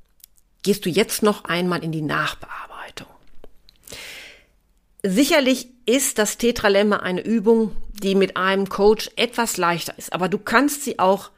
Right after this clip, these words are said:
alleine machen, indem du jetzt diese Übung einfach nochmal Revue passieren lässt. Also frag dich, auf welche der fünf Karten hast du dich am wohlsten gefühlt?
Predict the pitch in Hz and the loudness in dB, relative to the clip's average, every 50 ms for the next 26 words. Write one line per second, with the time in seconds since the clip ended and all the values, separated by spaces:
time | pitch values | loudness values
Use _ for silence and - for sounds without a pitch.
0 | _ _ _ _ _ - 170 175 160 143 143 147 143 147 151 - - - - - | _ _ _ _ _ -6 -6 -4 -4 -4 -6 -8 -10 -12 -14 -16 -16 -16 -16 -18
1 | 151 - _ _ - - - - - - - - _ _ _ _ _ - - - | -20 -20 _ _ -20 -20 -20 -20 -20 -20 -20 -20 _ _ _ _ _ -10 -6 -4
2 | 185 170 190 208 214 202 208 156 208 226 - - - 220 214 185 - - 202 180 | 0 2 4 4 4 4 4 4 2 2 0 -2 -4 -2 -2 -2 -2 -2 0 -2
3 | 196 185 - - - - - - 185 214 226 - 190 196 190 190 190 180 180 180 | -2 -2 -4 -10 -20 -10 -2 0 2 2 2 0 -2 -2 0 2 2 0 0 0
4 | 175 165 139 165 220 208 - 156 135 - - - - - - - - - - - | -2 0 2 2 2 2 0 -4 -8 -10 -10 -14 -16 -18 -18 -20 -20 -20 -20 -20
5 | - - _ _ _ _ _ _ _ _ _ - - - - - - - - - | -20 -20 _ _ _ _ _ _ _ _ _ -20 -20 -20 -20 -20 -20 -20 -20 -20
6 | - - _ - - 190 208 226 226 175 165 190 202 196 196 190 190 - _ _ | -20 -20 _ 0 2 4 6 6 6 4 4 4 4 4 2 0 -4 -12 _ _
7 | _ _ _ - - - - 185 214 - - - 220 208 208 - - _ _ _ | _ _ _ -18 -4 2 6 6 6 6 4 0 -2 -2 -2 -4 -14 _ _ _
8 | _ _ - 170 160 - - - 185 240 302 302 - 302 233 208 220 214 214 - | _ _ -2 -2 -2 0 4 6 6 6 6 6 2 2 4 6 6 6 4 2
9 | - - 233 262 277 277 - - - - 196 190 196 202 202 - - 196 190 190 | 0 2 4 4 4 2 0 -6 -6 -2 2 2 2 2 2 -2 -4 -4 -4 -2
10 | 196 208 - - - 220 214 175 208 190 - - 190 190 196 185 190 214 277 294 | -4 -4 -4 -4 -4 -4 -4 -2 -2 -4 -4 -4 -4 -4 -2 0 2 0 0 0
11 | - - - - - 139 143 123 - - - - - - - - - | -2 -6 -8 -8 -8 -10 -12 -12 -16 -14 -14 -12 -10 -10 -10 -12 -14